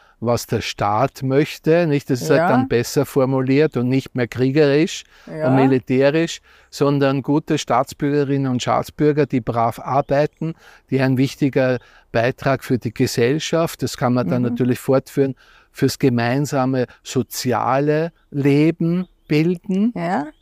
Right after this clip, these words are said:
Speaker 2: Aber so ist halt das alles entstanden, dieser gefächerte Unterricht von Glocke zu Glocke, zack, zack, zack, zack, von da was, da was, da was. Also, aber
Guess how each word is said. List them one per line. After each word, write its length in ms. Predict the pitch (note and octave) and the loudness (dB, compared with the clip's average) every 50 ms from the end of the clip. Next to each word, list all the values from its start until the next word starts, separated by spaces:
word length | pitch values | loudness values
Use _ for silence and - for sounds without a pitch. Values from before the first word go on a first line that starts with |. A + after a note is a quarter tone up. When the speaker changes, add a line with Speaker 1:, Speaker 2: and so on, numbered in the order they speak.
| _ _ _ _ - - _ _ _ _ _ _ | _ _ _ _ -20 -20 _ _ _ _ _ _
Speaker 2:
Aber 200 | - F3 F3+ F#3+ G3 | 0 0 0 0 0
so 180 | - - A3 | 0 2 2
ist 160 | D4 D#4 - D4 | 2 2 2 2
halt 180 | B3+ B3+ - | 0 2 2
das 160 | C4 A#3+ - | -2 -2 0
alles 220 | - - B3 A#3+ - | 0 0 0 0 0
entstanden, 420 | A#3+ G#3+ - - B3+ B3+ A#3+ A3 | -2 -2 -2 -2 0 0 2 2
dieser 220 | G3+ G3+ - G#3 F#3+ | 2 0 0 -4 -6
gefächerte 760 | - - - - - G3 F#3+ G#3 - - G3 - - F#3+ - | -8 -12 -20 -6 -2 -2 -2 0 -2 -4 -6 -2 0 0 2
Unterricht 540 | A3+ C4+ C#4+ - - A#3 A#3 A#3 A#3 A3 - - - - - - _ | 2 0 0 0 -2 0 2 2 2 0 -2 -8 -20 -20 -20 -20 _
von 360 | - - G3+ F#3 F#3+ F#3+ F#3 - | -4 0 0 0 0 0 -2 -4
Glocke 440 | - E3+ F3+ G3 G3+ - - G3+ F3 | -2 0 2 2 0 0 0 -2 0
zu 160 | - - D#3+ | 0 -4 -4
Glocke, 560 | - G3+ G#3+ B3 C#4 - _ - C4 B3+ A#3+ - | 0 2 2 2 2 0 _ 0 2 2 2 2
zack, 200 | - G3+ F#3 F#3+ - _ - | 0 -2 -2 -2 -2 _ -4
zack, 220 | - F3+ E3 - _ _ - | -2 -2 -2 -2 _ _ -2
zack, 200 | - C#3+ - - _ _ | -2 0 -2 -2 _ _
zack, 240 | - - C4+ C4+ B3+ - - | 0 2 2 2 2 -2 -4
von 160 | G3+ F#3+ G3 | -4 -2 0
da 200 | A3 G#3+ G#3 G#3+ | 2 2 2 2
was, 220 | A3 G#3 G3+ - | 0 0 -2 -2
da 220 | - - E3 E3 D#3+ | -2 0 0 0 0
was, 160 | D3+ D#3+ - | -2 -4 -2
da 180 | - G#3+ A3 A3 | 0 2 2 2
was. 120 | A3 G#3+ - - - - - - - - | 0 -2 -8 -12 -20 -20 -20 -20 -20 -16
Also, 560 | - - D#3+ F3 F#3+ F3+ G#3 F#3+ F#3 F#3 F#3 E3+ - _ _ _ _ _ - - | -8 -2 -2 0 0 2 2 0 2 0 -2 -4 -8 _ _ _ _ _ -16 -6
aber 360 | - - G3 G3+ G3+ G3+ F#3 | 0 2 4 4 4 2 0